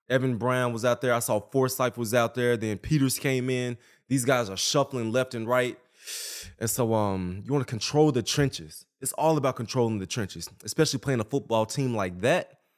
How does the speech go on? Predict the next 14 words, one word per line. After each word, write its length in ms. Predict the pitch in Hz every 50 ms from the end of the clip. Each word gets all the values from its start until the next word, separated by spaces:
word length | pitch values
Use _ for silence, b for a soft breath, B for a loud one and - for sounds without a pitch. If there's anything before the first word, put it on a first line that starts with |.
| _ _ _ _ _
You 80 | - 139
think 160 | 175 165 143
you 120 | 143 151
just 320 | 123 127 139 131 123 107 107
go 300 | 120 117 110 110 104 101 104 - - 107
be 160 | 117 117 107
pretty 480 | - - - 160 156 151 156 147 131
and 100 | 117 107
cute? 440 | 104 - - - 175 175 175 156 - _ _ _ _ _ _ _ _
Nah, 300 | 117 117 117 101 90 92
they 120 | 92 123 147
gonna 240 | 147 151 131 117
make 380 | 120 127 151 175 175 - - -
you 280 | 143 123 113 104 95